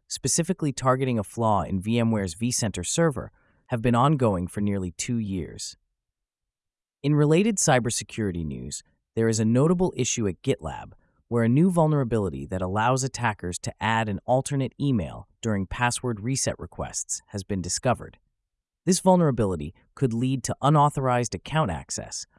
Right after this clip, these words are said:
highlighting the challenges that software service providers face in upholding stringent security measures. These incidents underscore the continuous threat landscape in cyberspace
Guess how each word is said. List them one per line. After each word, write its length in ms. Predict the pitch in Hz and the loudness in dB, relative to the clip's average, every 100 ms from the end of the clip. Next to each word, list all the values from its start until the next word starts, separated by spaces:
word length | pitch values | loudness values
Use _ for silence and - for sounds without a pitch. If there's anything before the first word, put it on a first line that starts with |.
| _ - | _ 0
highlighting 460 | 147 160 160 156 151 | 4 6 4 2 0
the 60 | |
challenges 640 | 123 - 143 131 95 78 78 | -2 -2 0 0 -2 -4 -8
that 160 | 82 | -6
software 460 | - 139 143 - 139 | -2 0 0 0 -2
service 400 | - 160 147 120 | 0 0 0 -2
providers 540 | - 101 92 85 87 | -6 -4 -2 -2 -6
face 440 | - - 110 78 - | -6 -2 -2 -4 -8
in 100 | 107 | -4
upholding 480 | 107 - 110 98 95 | -4 -4 -4 -2 -2
stringent 640 | - - - 120 123 120 | -4 -6 -2 -2 0 -2
security 520 | - 101 - 107 90 82 | -4 -10 -6 -4 -2 -4
measures. 520 | 67 - - - - _ _ _ _ _ - | -8 -12 -16 -16 -18 _ _ _ _ _ -2
These 280 | 139 202 202 | 4 4 4
incidents 560 | - 160 - 90 71 - | 2 2 0 -2 -6 -6
underscore 760 | 127 151 147 - - 120 80 65 | 0 2 2 -2 0 0 0 -2
the 120 | 101 | -10
continuous 760 | - 107 - 143 160 156 151 - | -6 -8 -4 0 2 2 0 -4
threat 280 | - 123 | 0 -2
landscape 600 | 117 113 117 - - 76 - | 0 -2 0 -2 -4 -8 -6
in 80 | |
cyberspace 800 | 85 123 123 104 - - 69 - | -2 0 0 0 -6 -8 -8 -8